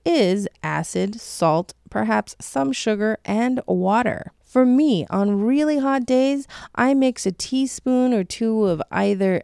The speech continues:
apple cider vinegar or lemon, then about a fourth teaspoon to half a teaspoon in of, you know, salt in with about sixteen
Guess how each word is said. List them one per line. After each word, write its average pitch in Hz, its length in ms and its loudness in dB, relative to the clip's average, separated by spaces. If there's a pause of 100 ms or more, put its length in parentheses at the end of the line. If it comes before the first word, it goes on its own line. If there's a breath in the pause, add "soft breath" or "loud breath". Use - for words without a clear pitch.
apple 269 300 -2
cider 254 340 2
vinegar 233 500 2
or 202 240 2
lemon, 185 480 0 (360 loud breath)
then 214 220 2
about 226 260 4
a 208 60 2
fourth 269 460 -2
teaspoon 240 760 0
to 170 340 -2
half 277 400 -8
a - 40 -6
teaspoon 214 720 -2 (120)
in 247 420 0 (340 loud breath)
of, 180 300 0
you 208 100 0
know, 175 140 2
salt 202 480 2
in 262 300 0
with 220 160 4
about 180 320 2
sixteen 262 440 -2